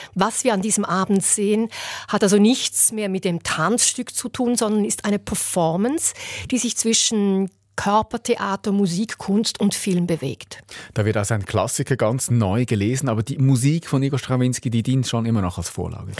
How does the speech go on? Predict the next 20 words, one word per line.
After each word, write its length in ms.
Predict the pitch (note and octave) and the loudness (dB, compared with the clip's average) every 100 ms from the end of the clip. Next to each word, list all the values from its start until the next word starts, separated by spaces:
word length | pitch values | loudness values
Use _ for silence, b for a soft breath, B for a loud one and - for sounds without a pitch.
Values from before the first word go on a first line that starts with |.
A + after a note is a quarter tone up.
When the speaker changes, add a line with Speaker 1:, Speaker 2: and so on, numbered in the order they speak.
| B B B | B B B
Speaker 1:
Ja, 420 | A3 G#3 F#3 F3 | 0 2 0 -2
die 220 | F3+ G3 | 0 -2
Komposition 760 | - A#3+ B3 A#3 A#3 - A3 A3 | 2 0 0 -4 -4 0 2 2
des 220 | G3 - | 2 2
Sacre 320 | G3 G3+ G#3+ | 0 0 -2
dauert 340 | G#3 G3+ G3+ | 0 0 -2
ja 140 | G3+ F#3+ | -2 -2
etwa 380 | F#3 - F#3+ F3+ | -4 -2 -2 -2
vierzig 560 | - - A3 - - | -2 2 2 2 0
Minuten 480 | G#3 G3 G3+ A#3+ C#4 | 4 6 4 2 -2
und 180 | B3 G#3 | -2 0
wird 180 | G3+ G3 | 0 0
im 100 | F#3+ | 2
Neumarkt 520 | F3+ F#3+ G#3+ G#3+ - | 2 0 0 -2 0
in 100 | G3 | -2
voller 440 | F#3 - F#3 G3 | -2 0 2 2
Länge 480 | F#3 E3+ D#3 G3 F#3 | 2 0 0 0 0
ab 180 | D#3+ - - | -4 -6 -12
Band 500 | - C3 F3+ G#3+ - - | -8 -2 -2 -2 -6 -10
gespielt. 640 | - - - F3+ F3+ - | -4 -2 -2 -4 -8 -10